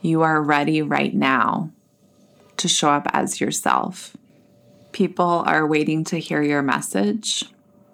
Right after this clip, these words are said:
People are waiting to be in deeper connection with you.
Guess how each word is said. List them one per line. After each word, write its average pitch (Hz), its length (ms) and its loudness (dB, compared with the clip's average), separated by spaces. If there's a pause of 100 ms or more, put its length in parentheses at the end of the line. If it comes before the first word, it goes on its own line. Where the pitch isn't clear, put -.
(760)
People 165 520 -2
are 147 240 2
waiting 151 580 2
to 147 460 0
be 147 200 0
in 151 160 0
deeper 139 380 -2
connection - 680 -4
with 160 240 -4
you. 180 400 0